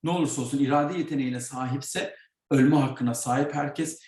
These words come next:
Kişi ölecek olsa bile tıbbi müdahaleyi reddedebilir. Ha bana şu soruyu soruyor "Ama hocam o zaman, o zaman da pasif ötenazi olur." Hayır, bunun pasif ötenaziyle hiç alakası yok. Burada çok ayrıntılı bilgiye girmiyorum ama tıp hukuku derslerinde muhtemelen bu konu üzerinde ben duruyorum, duran hocalarınız da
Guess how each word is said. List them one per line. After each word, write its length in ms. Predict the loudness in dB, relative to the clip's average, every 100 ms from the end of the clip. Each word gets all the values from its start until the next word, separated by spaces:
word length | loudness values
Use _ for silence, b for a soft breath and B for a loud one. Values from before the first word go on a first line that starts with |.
| B
Kişi 220 | -6 0 4
ölecek 320 | 4 2 2
olsa 280 | 2 2 0
bile 160 | -2
tıbbi 220 | -2 2
müdahaleyi 440 | 4 2 -2 -4 -2
reddedebilir. 760 | 0 2 2 2 0 -6 -12 -2
Ha 140 | 2
bana 160 | 4 2
şu 140 | 2
soruyu 300 | 2 6 6
soruyor 280 | 4 2 2
"Ama 140 | 2
hocam 260 | 2 2 0
o 40 |
zaman, 260 | 0 0 0
o 40 |
zaman 180 | -2 -2
da 100 | -2
pasif 360 | -2 -2 -2 -2
ötenazi 420 | -4 -4 -4 -4
olur." 120 | -4 -2
Hayır, 200 | -4 -2
bunun 160 | -2 0
pasif 260 | -2 -4 -6
ötenaziyle 380 | -8 -8 -10 -14
hiç 200 | -12 -4
alakası 480 | -2 -2 -2 -4 -4
yok. 180 | -6 B B B _
Burada 260 | 4 4 2
çok 220 | 0 0
ayrıntılı 640 | 0 0 0 0 0 -6 -10
bilgiye 360 | -8 -2 -2 2
girmiyorum 480 | 2 4 0 0
ama 220 | -2 -4 -6
tıp 160 | -10
hukuku 320 | -14 -8 -6
derslerinde 420 | -4 -4 -6 -6 -4
muhtemelen 540 | -6 -8 -8 -8 -10
bu 60 | -10
konu 200 | -10 -10
üzerinde 460 | -12 -14 -12 -12 B B B B 0
ben 220 | 4 4
duruyorum, 400 | 4 4 2 2
duran 220 | 0 -2
hocalarınız 640 | -4 -6 -10 -10 -12 -8 -6
da 200 | -6